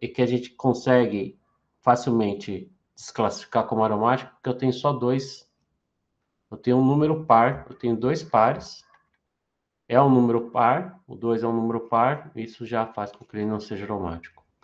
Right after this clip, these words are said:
Aqui também, dois, quatro, seis, oito. Então, eu tenho um, um número quatro pares, isso também faz com que ele não seja aromático.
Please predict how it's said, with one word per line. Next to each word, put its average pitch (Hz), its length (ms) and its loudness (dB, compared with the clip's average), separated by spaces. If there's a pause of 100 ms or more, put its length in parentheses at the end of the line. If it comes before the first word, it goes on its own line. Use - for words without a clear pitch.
(300)
Aqui 110 200 -2
também, 123 520 4 (100)
dois, 127 460 4
quatro, 107 600 0 (540)
seis, 107 460 -2 (240)
oito. 92 420 -8 (400)
Então, 104 220 -4
eu 104 80 0
tenho 104 340 0
um, 95 420 -2 (480)
um 110 100 0
número 107 500 2 (640)
quatro 110 420 4
pares, 104 640 2 (320)
isso - 220 -20
também 98 340 -2
faz 95 220 -4
com 107 140 -10
que 104 120 -10
ele 101 120 -2
não 98 180 -2
seja 101 240 -6
aromático. 98 580 -8